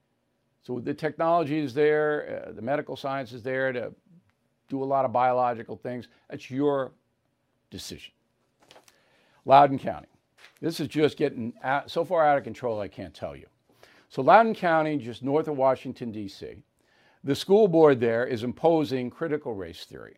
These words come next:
on the students. And there has been a student, a girl, thirteen, who was raped by a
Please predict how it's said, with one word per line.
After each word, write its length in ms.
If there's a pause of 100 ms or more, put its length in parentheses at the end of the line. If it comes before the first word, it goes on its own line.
(160)
on 220
the 80
students. 500 (540)
And 400
there 160
has 220
been 180
a 40
student, 500 (580)
a 60
girl, 380
thirteen, 640 (260)
who 140
was 380
raped 600 (540)
by 560
a 500